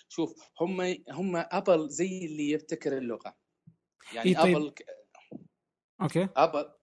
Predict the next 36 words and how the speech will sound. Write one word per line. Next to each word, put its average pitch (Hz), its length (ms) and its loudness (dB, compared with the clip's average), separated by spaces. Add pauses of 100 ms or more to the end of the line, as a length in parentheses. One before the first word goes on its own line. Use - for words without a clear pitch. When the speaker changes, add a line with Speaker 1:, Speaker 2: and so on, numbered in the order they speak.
(120)
Speaker 1:
أبل، 151 520 -2
أبل 147 260 -4
عشان 160 300 -8
نفهم 147 400 -10 (280)
فلسفة 151 480 -4
المؤتمر 131 680 -6
هذه، 135 200 -2
وهي 143 120 -2
فلسفة 139 300 0
قديمة 214 400 6
ترى 127 160 4
عند 113 220 0
أبل. 98 260 -4 (560)
تمام؟ 143 280 2
من، 143 520 -4
من 147 180 -2
كم 233 200 4
سنة 107 380 -4
الآن؟ 110 380 -6
المؤتمر 151 400 -4
هذا 147 320 4 (100)
رقم 135 260 -4
كم 120 300 0
يعني؟ 90 200 -20 (540)
تمام؟ 170 380 2 (540)
آه، 135 960 0 (360)
أبل 240 400 8 (260)
تضع، 226 220 8
تصنع 214 560 -4
لك 190 180 -12
الحروف 143 460 -10
ألف 143 220 -10
باء 123 160 -2
تاء 120 380 -10
ثاء 113 160 -12
جيم. 113 280 -18